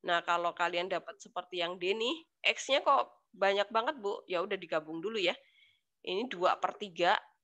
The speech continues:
tiganya jangan ikut naik ke atas, yang boleh naik ke atas hanya variabel aja ya. Berarti dua per tiga, X-nya pangkat dua dikurangi setengah.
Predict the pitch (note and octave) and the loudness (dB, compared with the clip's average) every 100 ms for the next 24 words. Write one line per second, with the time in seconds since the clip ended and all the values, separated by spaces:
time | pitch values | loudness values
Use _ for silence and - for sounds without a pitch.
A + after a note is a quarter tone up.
0 | _ _ B3+ A3+ G3+ - G#3+ A#3+ F#3+ F3 | _ _ -4 2 2 2 0 0 2 2
1 | E3+ E3+ F3+ F3 D#3 - D#3 - G#3 - | 0 -4 -6 -4 -4 0 -2 0 -2 2
2 | F3+ F#3 F3 E3+ A3 E3 - E3 - A#3 | 0 2 0 -2 -2 -6 -6 -6 -4 -6
3 | G#3+ F3 F#3+ G#3+ F3 E3+ D#3+ D#3+ D3+ D#3+ | -4 -4 -4 -2 -2 0 -2 -2 -4 -2
4 | F#3 E3+ - _ _ _ - D3 F#3+ G3+ | -2 -2 -6 _ _ _ -10 -8 -8 -6
5 | D#3+ D#3+ E3 E3 E3+ C#3+ D3+ F#3+ - - | -2 -2 -4 -8 -8 -4 2 2 0 2
6 | D4+ - B3 C4+ C4+ A3 G#3+ B3 B3 F#3+ | 0 2 2 4 6 4 4 2 2 -2
7 | G#3 C4 G#3 G3 F3+ G3+ - - A3 | -2 -2 -4 -2 0 -2 -6 -2 -2